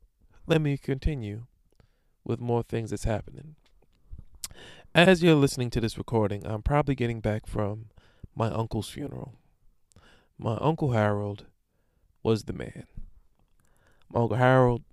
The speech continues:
had a series of gifts. He was a long jumper. He was a sp-, he was a sprinter. He's been in shape literally my whole life.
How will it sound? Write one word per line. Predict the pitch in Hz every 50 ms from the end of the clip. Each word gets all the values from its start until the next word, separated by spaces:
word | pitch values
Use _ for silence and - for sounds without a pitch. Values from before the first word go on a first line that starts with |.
| - _ _ _
had | 120 117 113 107
a | -
series | 117 - - 131 123 123 123 120 117
of | 110 -
gifts. | - 113 113 113 - - - - - _ _
He | - 117
was | 113 104 104
a | 104
long | 101 107 110 117 117 117
jumper. | 107 117 113 110 113 113 110 113 107 - _ - - _ _
He | _ - 113
was | 107 101
a | 101 -
sp-, | - - _ _ _ _ _ _
he | - 123
was | 117 110 104 -
a | - - -
sprinter. | - - - _ 131 131 131 - 120 117 113 113 113 _ _ _ _ _ _
He's | _ - 123 120 104
been | 110 104
in | 104 104
shape | - - 120 117 113 -
literally | 113 113 123 127 123 117 113 107
my | 98 92
whole | 92 - 117 120 123 120
life. | 117 117 117 117 117 - -